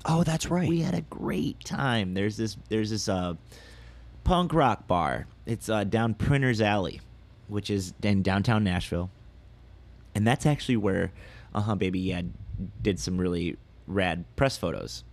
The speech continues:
Speaker 2: So this, this bar called Fleet Street, and we go down in there, and, I mean, they got, like, you know, like, this picture frame with, like, clippings of, like, Sid Vicious and, like, his,
Speaker 1: Oh, wow,
Speaker 2: his
Speaker 1: okay.
Speaker 2: mugshot and, like, the,
Speaker 1: Yeah.
Speaker 2: the article, you know, of, like, him passing and everything.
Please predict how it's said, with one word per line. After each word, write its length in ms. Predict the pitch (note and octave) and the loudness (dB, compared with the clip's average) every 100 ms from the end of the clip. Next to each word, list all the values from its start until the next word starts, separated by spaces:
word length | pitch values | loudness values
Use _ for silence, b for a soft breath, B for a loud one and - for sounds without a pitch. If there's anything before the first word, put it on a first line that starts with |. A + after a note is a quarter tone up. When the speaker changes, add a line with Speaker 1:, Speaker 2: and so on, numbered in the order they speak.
| - | -16
Speaker 2:
So 180 | - B2+ | -2 2
this, 180 | A#2 - | 2 0
this 200 | A#2+ G2+ | -4 -4
bar 300 | F2+ A#2+ A2+ | 2 4 4
called 220 | - G2 | 2 -2
Fleet 380 | F#2 - A2+ G#2+ | -2 0 0 0
Street, 340 | - E2+ C2+ - | -4 -6 -8 -8
and 120 | G#2+ | -4
we 80 | A#2+ | 0
go 160 | A2+ A2 | 2 2
down 300 | F#2+ F#2+ F#2+ | 2 0 -2
in 140 | F#2 | -2
there, 200 | F#2 F2+ | -2 -4
and, 220 | F#2 D2+ | -4 -4
I 20 | |
mean, 140 | G2 F#2+ | -4 -2
they 100 | A2+ | 0
got, 200 | A2+ - | 0 -2
like, 120 | A2 - | -8 -8
you 120 | A2+ | -8
know, 100 | D2+ | -6
like, 140 | C#2+ | -10
this 220 | - F2+ - - | -12 -14 -14 -6
picture 540 | - - - E2+ D2+ - | -6 -4 -4 -4 -6 -4
frame 360 | F#2 D#2 E2 E2+ - - - G2+ | -4 -2 -4 -8 -14 -14 -6 -4
with, 160 | F#2+ D2 | -2 -2
like, 160 | B1 - - | -6 -8 -4
clippings 440 | - - F2+ F2 | -2 0 -2 0
of, 140 | F2 E2 | -2 -2
like, 220 | D#2+ - | -4 -6
Sid 260 | - E2+ D#2+ | -4 -4 -2
Vicious 500 | E2+ - D2+ F2 D#2 | -6 -4 -6 -4 -8
and, 180 | E2+ | -6
like, 160 | D2 E2 | -8 -2
his, 80 | - | 2
Speaker 1:
Oh, 80 | A2+ | 4
wow, 180 | D#2 | 6
Speaker 2:
his 120 | G2+ D#2 | 4 4
Speaker 1:
okay. 100 | F2+ | 2
Speaker 2:
mugshot 600 | E2 F#2+ - F2 E2+ D#2 | 0 0 0 -2 -2 -4
and, 240 | C#2+ E2+ | -6 -8
like, 200 | E2 E2 | -8 -8
the, 260 | F2 E2+ E2+ B - | -6 -6 -8 B 2
Speaker 1:
Yeah. 160 | F2+ | 4
Speaker 2:
the 80 | A2 | 4
article, 600 | F#2 F2+ F2+ - E2+ F2+ | 2 -2 -2 -4 -4 -2
you 120 | F2 | -2
know, 200 | E2+ E2 | -4 -4
of, 140 | E2+ E2+ | -6 -8
like, 260 | E2+ - | -10 -10
him 180 | - E2+ | -6 -6
passing 500 | - E2 F#2+ - E2+ | -2 -4 -4 -4 -6
and 100 | E2 | -4
everything. 460 | E2+ E2+ E2+ E2 | -6 -8 -8 -12